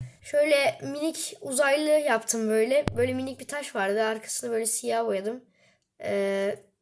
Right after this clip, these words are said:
sonra ilk önce beyaza boyadım bir şey yapacağım diye. Sonra geri siyaha çe-, sonra geri yeşile boyadım. Sonra bir de şurasını beyaza boy-, e, siyaha boyadım. E, böyle uzaylı yaptım.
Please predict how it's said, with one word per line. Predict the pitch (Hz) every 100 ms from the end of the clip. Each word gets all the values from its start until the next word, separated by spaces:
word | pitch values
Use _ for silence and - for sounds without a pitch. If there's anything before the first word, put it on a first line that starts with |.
| _
sonra | - 254 240 262 254
ilk | 269 349
önce | 330 247
beyaza | 240 247 320 294
boyadım | 233 214 254 233
bir |
şey | 202 240
yapacağım | 220 240 233 220
diye. | 254 339 - - - _ _
Sonra | - 285 285 285
geri | 262 269 285 294
siyaha | - 254 262 285
çe-, | 294 - 320
sonra | - 254 262
geri | 269 269 277 - 247
yeşile | - 285 302
boyadım. | 254 208 262
Sonra | 262 269 262
bir | 262
de |
şurasını | 254 269 254 254 226
beyaza | 220 220 262
boy-, | 247 220 - -
e, | 220
siyaha | 208 247 247 262
boyadım. | 262 196 208 359 - - - - - _ - _ -
E, | 220 220
böyle | 262 285 302 330 -
uzaylı | 240 269 262 302
yaptım. | 240 - 277